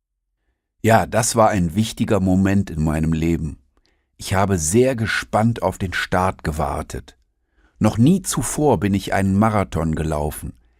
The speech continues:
Das war das erste Mal in meinem Leben. Kurz nach neun hörte ich das Signal und lief los. Sport fand ich schon immer super.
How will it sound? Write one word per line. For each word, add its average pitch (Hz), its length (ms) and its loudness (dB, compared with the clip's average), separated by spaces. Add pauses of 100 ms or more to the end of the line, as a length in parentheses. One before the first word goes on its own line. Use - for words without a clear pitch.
(120)
Das 101 160 -2
war 104 100 2
das 101 140 -2
erste 143 480 0
Mal 120 380 2
in 90 100 0
meinem 85 300 0
Leben. 80 480 -4 (1040)
Kurz - 340 0
nach 127 200 0
neun 117 500 2
hörte 139 260 2
ich 117 160 -4
das - 240 -4
Signal 90 540 0
und 101 220 -4
lief 113 260 0
los. 82 520 -2 (640)
Sport 98 540 -2
fand 95 260 -2
ich 92 100 -8
schon 92 180 -4
immer 85 320 0
super. 78 500 -6